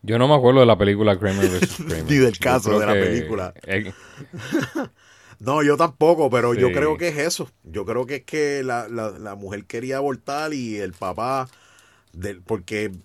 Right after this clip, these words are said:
Speaker 2: su-, supuestamente eso es una decisión meramente de la mujer. Pero, coño, el hijo también es tuyo, ¿me entiendes? Este,
Speaker 1: Sí, sí, yo sé,
Speaker 2: no
Speaker 1: yo
Speaker 2: sé,
Speaker 1: sé.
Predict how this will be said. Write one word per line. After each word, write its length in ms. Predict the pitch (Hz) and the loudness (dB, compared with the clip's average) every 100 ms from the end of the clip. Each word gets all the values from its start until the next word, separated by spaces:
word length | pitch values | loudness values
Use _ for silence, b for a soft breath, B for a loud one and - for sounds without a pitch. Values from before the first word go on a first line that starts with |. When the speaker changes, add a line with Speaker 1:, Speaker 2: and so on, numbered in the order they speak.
| _ | _
Speaker 2:
su-, 200 | - - _ | -20 -20 _
supuestamente 760 | - 120 123 - 135 139 165 | -12 -8 -6 -6 -8 -8 -8
eso 180 | 147 156 | -4 -4
es 60 | 143 | -4
una 280 | 143 147 143 | -6 -6 -4
decisión 440 | 135 131 - 139 131 120 | -4 -6 -8 -10 -10 -10
meramente 480 | 127 131 135 131 | -8 -8 -10 -6
de 80 | 139 | -6
la 80 | 123 | -4
mujer. 340 | 104 80 139 139 _ _ _ | -8 -8 -10 -10 _ _ _
Pero, 500 | 92 95 98 95 90 | -8 -4 -4 -4 -6
coño, 360 | 90 135 156 127 | -8 -10 -8 -8
el 120 | 95 | -6
hijo 200 | 92 92 | -6 -6
también 280 | 101 104 107 | -6 -8 -8
es 80 | 104 | -8
tuyo, 320 | 95 123 123 | -6 -4 -4
¿me 60 | 76 | -8
entiendes? 380 | - 127 120 80 _ _ _ _ _ _ _ _ _ _ _ _ _ _ - | -14 -14 -14 -20 _ _ _ _ _ _ _ _ _ _ _ _ _ _ -18
Este, 920 | 76 _ _ 76 71 69 67 64 58 | -18 _ _ -14 -14 -12 -14 -16 -6
Speaker 1:
Sí, 180 | 101 120 | -4 -2
sí, 200 | 120 120 | -2 -2
yo 120 | 113 | -4
sé, 100 | 113 | -4
Speaker 2:
no 80 | 104 | -6
Speaker 1:
yo 20 | |
Speaker 2:
sé, 180 | 110 | -4
Speaker 1:
sé. 100 | 92 | -6